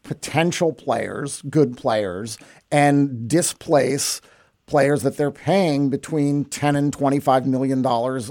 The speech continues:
a season to perform. And finally, I mean, and this is the confluence of events. They weren't, they, you know, they were hovering at around five hundred, and Brian Cashman, finally, with the approval of the Steinbrenner family, was given the green light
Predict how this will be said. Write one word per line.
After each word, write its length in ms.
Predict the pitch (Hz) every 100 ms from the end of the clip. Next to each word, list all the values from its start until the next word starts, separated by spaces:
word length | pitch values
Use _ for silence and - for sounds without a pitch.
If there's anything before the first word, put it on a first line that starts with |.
| -
a 80 | 139
season 640 | - 269 254 165 156 151 - -
to 140 | 180
perform. 640 | 180 196 - 320 254 120 - - - -
And 260 | 185 180
finally, 800 | 165 180 247 311 170 139 175 339
I 40 | 220
mean, 160 | 196
and 160 | 196 202
this 140 | -
is 120 | 190
the 60 | 175
confluence 680 | - 160 170 - 165 156 -
of 300 | 151 139 147 -
events. 480 | 196 269 226 101 -
They 120 | 143
weren't, 320 | 147 175 175
they, 100 | 156
you 80 | 170
know, 120 | 147
they 80 | 143
were 120 | 135
hovering 280 | 156 160 180
at 80 | 165
around 200 | 156 147
five 240 | 160 151
hundred, 520 | 127 - 143 139 139 - - -
and 240 | - 135 120
Brian 320 | 143 151 165
Cashman, 480 | 147 143 139 - 147
finally, 440 | - 175 202 175
with 120 | 143 151
the 80 |
approval 480 | 139 - 175 160 160
of 140 | 139 151
the 60 |
Steinbrenner 640 | - 214 233 247 143 139 -
family, 400 | 151 151 160 - - -
was 180 | 208 196
given 220 | 214 226
the 80 | 220
green 360 | 185 208 214 196
light 320 | 196 208